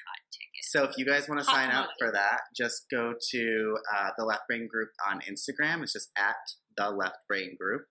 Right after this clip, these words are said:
Speaker 2: And D M Erin your information, and she will pick one lucky winner from her D M files.
Speaker 3: As well as follow.
Speaker 2: Yeah, follow her. Make sure you stay in touch. Um, and she'll pick somebody out in, of the, the, she'll pick someone out of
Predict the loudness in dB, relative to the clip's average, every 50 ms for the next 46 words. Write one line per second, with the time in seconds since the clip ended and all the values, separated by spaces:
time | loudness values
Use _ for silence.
0 | _ _ -20 -20 -20 _ -4 -2 -2 -2 -4 -6 -2 0 0 2 2 2 2 0
1 | -2 -2 -2 0 2 2 2 0 -2 -4 -4 -2 -2 0 0 -2 -4 -4 -6 -4
2 | -2 -4 -2 -2 -2 -2 -2 -2 -2 -2 -2 -2 -2 -2 -2 -2 -4 -4 -4 -6
3 | -6 -6 -8 -14 _ _ _ -4 -2 -2 0 0 -2 -4 -4 -4 -4 -2 -2 -2
4 | -2 -4 -6 -8 -6 -6 -6 -6 -6 -4 -4 -2 0 0 -2 -2 -4 -4 -4 -4
5 | -2 -2 -2 -2 -2 -2 -4 -8 -12 -10 _ -4 -4 0 2 2 2 2 2 2
6 | 4 6 6 6 6 4 2 0 0 -2 -4 -2 2 4 4 4 4 4 4 6
7 | 6 6 4 4 4 4 4 2 0 -4 -6 -4 -2 -2 0 0 0 0 0 0
8 | 2 2 2 2 0 0 2 2 2 2 0 -4 -8 -10 _ _ _ _ _ _
9 | 0 2 4 4 4 2 0 -2 -4 -6 -6 -4 -2 -2 0 0 0 0 0 0
10 | 0 -2 -6 -6 -4 -2 2 2 2 2 2 -2 -6 -8 -8 -8 -8 -4 -2 -2
11 | -2 0 0 2 2 4 4 2 0 -2 -4 _ _ -6 -4 -4 -4 -4 -6 _
12 | _ -4 0 0 0 0 0 -2 -4 -2 -2 -2 -2 -2 -2 -2 0 0 0 -2
13 | -2 -4 -4 -2 -2 -2